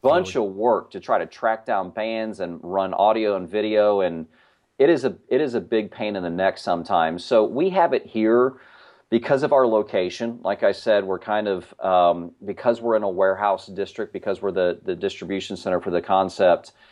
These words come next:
Speaker 1: uh, our square footage is reasonably inexpensive, so it's easy for us to do.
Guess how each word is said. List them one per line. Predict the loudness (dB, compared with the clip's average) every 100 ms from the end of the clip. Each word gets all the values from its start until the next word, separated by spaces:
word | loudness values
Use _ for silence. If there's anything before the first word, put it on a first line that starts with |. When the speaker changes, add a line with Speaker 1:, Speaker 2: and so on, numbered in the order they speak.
| _ _ 2
Speaker 1:
uh, | 4 4
our | 2 0
square | 2 0
footage | 0 -4 -4
is | -6 -6
reasonably | -6 -6 -4 -2 -2 -2
inexpensive, | -2 -4 -2 0 0 -2 -10 -12
so | -4 -2
it's | 0 -2
easy | -4 -6
for | -4 2
us | 2 0 -10
to |
do. | -6 -4 -4